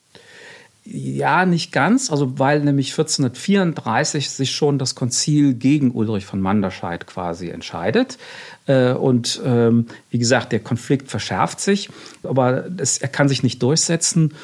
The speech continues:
und vierzehnhundertsechsunddreißig verstirbt er ja auch und damit ist das Problem vom Tisch, sagen wir mal so. Und, äh, letztendlich, äh, auch Raban von Helmstadt, der Kandidat des Papstes, äh, ist für drei, vier Jahre,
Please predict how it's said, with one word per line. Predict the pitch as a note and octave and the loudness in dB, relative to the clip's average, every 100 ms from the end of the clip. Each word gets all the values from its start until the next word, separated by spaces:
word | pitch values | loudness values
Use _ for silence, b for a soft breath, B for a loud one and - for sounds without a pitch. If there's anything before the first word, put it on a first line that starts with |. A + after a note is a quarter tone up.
| B B | B B
und | B2 | 0
vierzehnhundertsechsunddreißig | D3 C3+ - B2+ A#2+ A2+ A2+ - G2+ B2 - C3 A#2+ A#2 A2+ A#2+ | 0 0 2 2 4 2 -2 -8 -4 -2 0 0 2 0 0 -2
verstirbt | - - B2 A#2 | -2 2 4 4
er | F#2 E2 | 0 -4
ja | - - | -6 -6
auch | D#2 D3+ - B B | -2 -2 -4 B B
und | A#2+ | 0
damit | A2+ A2 | 4 4
ist | A#2 - | 2 -2
das | - | -2
Problem | A2+ G2+ G2+ G2 | -4 -2 0 0
vom | F#2 E2+ | -4 -8
Tisch, | E2 - | -10 -10
sagen | - E2+ | -12 -12
wir | D#2 D#2 | -14 -14
mal | D#2 | -12
so. | F2 - B B B B | -10 -12 B B B B
Und, | A2+ G2+ - | -2 -2 -4
äh, | A#2+ G2+ G2+ - - | -4 -4 -4 -6 -8
letztendlich, | - A2+ - - C#3 - C#3 - - | -4 -4 -2 2 4 4 2 2 -2
äh, | B2+ A#2 | 2 2
auch | A2+ - - - | 0 -4 -8 -10
Raban | - A#2 A#2 G2 | -2 2 2 0
von | G2 | -4
Helmstadt, | F#2+ A#2+ F#3+ - F3 | -2 0 2 0 -2
der | B2+ | -2
Kandidat | - A2+ G2+ G2 G2 | -2 0 2 2 0
des | - | -6
Papstes, | - A2+ - - - - | -2 -2 0 0 -2 -6
äh, | A2+ F2 E2+ - | -12 -10 -12 -6
ist | - - | -4 -4
für | - | -6
drei, | C3+ A#2+ A#2+ | -4 -2 0
vier | - | -2
Jahre, | G#2 G#2 C3 C#3 A#2 | 0 2 4 4 2